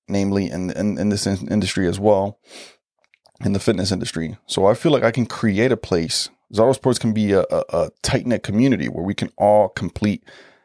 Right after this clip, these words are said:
aspects of self-improvement. So what does that really mean? Uh, I be-, I believe in, like, a, a, a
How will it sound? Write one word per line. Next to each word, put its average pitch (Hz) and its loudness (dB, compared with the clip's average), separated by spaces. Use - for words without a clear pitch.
aspects 90 -2
of - -6
self-improvement. 82 -4
So 123 0
what 123 2
does 190 2
that 156 4
really 127 4
mean? 92 -2
Uh, 120 0
I 156 2
be-, 180 0
I 127 4
believe 175 0
in, 139 2
like, 123 0
a, 101 2
a, 87 2
a - -2